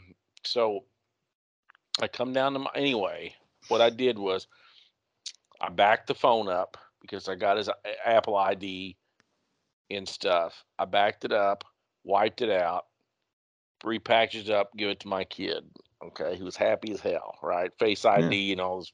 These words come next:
Speaker 1: fun stuff. Well, lo and behold, long lost girlfriend is calling me, texting me,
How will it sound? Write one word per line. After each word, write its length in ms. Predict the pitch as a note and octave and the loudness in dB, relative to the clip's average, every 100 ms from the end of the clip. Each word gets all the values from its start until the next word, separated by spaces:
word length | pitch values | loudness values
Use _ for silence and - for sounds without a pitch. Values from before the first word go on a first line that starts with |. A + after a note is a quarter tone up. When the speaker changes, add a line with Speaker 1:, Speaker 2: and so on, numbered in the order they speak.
| - | -6
Speaker 1:
fun 300 | G2 G2 F#2+ - | -4 -4 -6 -14
stuff. 340 | - G2+ F2 - _ _ - - - - - - - _ | 0 4 4 0 _ _ -20 -20 -20 -18 -14 -16 -16 _
Well, 440 | B2+ A2 A#2 A#2 - - | 0 4 4 4 -8 -10
lo 300 | G#2+ G#2+ A2+ | 4 4 4
and 100 | A#2+ | 0
behold, 540 | A#2+ A#2 F3 D#3+ B2 C#3 - - _ _ _ _ _ _ _ _ _ _ _ _ - | -2 4 6 6 2 -2 -8 -20 _ _ _ _ _ _ _ _ _ _ _ _ -6
long 320 | A#2 A#2 B2 | 6 6 8
lost 480 | C3 B2+ B2+ B2+ - | 6 6 6 0 -4
girlfriend 720 | C3 C#3 C3 A#2 G2 F#2 A2+ A#2 - - - - _ _ _ _ _ _ - | 0 4 2 0 -4 -6 -8 -14 -20 -20 -20 -20 _ _ _ _ _ _ -16
is 120 | - _ _ | -16 _ _
calling 380 | - G#2+ G#2 G#2 | 6 6 4 -4
me, 80 | G#2 | -8
texting 280 | A2 G2 | -8 -10
me, 80 | A2+ | -14